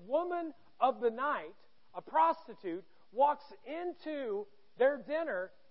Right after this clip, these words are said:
and she looks at Jesus, and she starts weeping and crying, and she gets to her knees, and her tears are falling on Jesus' feet. And she takes her hair, and she wipes off the tears. And you can just imagine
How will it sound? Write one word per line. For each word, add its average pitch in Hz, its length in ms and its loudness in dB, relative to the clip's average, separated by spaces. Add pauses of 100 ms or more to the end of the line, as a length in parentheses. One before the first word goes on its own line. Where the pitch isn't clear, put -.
(200)
and 262 200 -2
she 285 100 -6
looks 320 320 -2
at 247 180 -6
Jesus, 285 460 -4
and 247 160 -8
she 277 180 -10
starts 269 280 -2
weeping 294 540 0
and 220 140 -8
crying, 294 400 0 (280)
and 233 140 -14
she 277 100 -10
gets 269 280 -8 (140)
to 320 120 -2
her 277 100 2
knees, 294 320 -6 (260)
and 233 100 0
her 247 220 0
tears 349 300 -4
are 254 200 4
falling 311 300 -2
on 247 200 -4
Jesus' 262 500 -6 (100)
feet. 320 220 -8 (260)
And 214 120 -12
she 277 120 -12
takes 302 300 0
her 262 120 -2
hair, 294 420 2 (300)
and 226 160 -10
she 269 220 -6 (500)
wipes 262 380 2
off 254 220 4 (100)
the 262 160 -8
tears. 320 380 -4 (1120)
And 247 100 -6
you 294 120 2
can 311 180 -6
just 311 220 -2
imagine 285 540 0